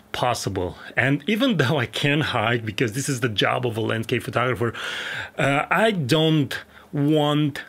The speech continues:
the participants of my, to my workshops to hike a lot. If it's possible to go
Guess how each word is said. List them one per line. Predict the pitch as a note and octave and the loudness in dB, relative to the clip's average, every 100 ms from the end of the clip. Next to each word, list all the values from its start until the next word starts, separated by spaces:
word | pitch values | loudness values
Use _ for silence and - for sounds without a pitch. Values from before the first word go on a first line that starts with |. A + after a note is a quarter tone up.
| - | -2
the | |
participants | - C#3+ G#3+ G#3+ G3+ G3+ F#3+ | 0 2 2 0 2 2 2
of | D#3+ - C#3+ A#2+ | -2 -2 -4 0
my, | C3+ C3+ C#3 | 0 0 -2
to | - | 0
my | D3 | 2
workshops | C3 C#3+ C#3 - C3 B2 - | 4 2 2 2 0 0 -4
to | - C3 A#2+ A#2 - | 0 2 2 -2 -14
hike | - - C#3 - | -6 0 0 0
a | B2 | -4
lot. | G#2 F#2+ F#2 | -4 -6 -4
If | C#3+ C#3 - | -2 0 0
it's | E3 C3+ | -2 -2
possible | - - D#3 E3 C#3+ | -4 -2 0 0 0
to | C#3 C#3 | 0 -2
go | B2 C3 C3+ | 2 2 2